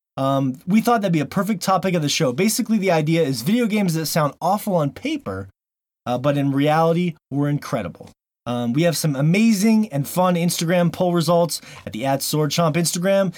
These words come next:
including why wasn't Donkey Kong Country two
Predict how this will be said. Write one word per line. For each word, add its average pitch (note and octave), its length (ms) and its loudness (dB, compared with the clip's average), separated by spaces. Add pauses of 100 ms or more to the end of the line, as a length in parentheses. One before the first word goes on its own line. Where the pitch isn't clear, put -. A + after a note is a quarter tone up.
(120)
including D#3+ 560 -2 (140)
why E3+ 440 2
wasn't E3+ 340 0
Donkey D#3+ 260 0
Kong E3+ 240 0
Country E3 260 -2
two E3+ 360 -2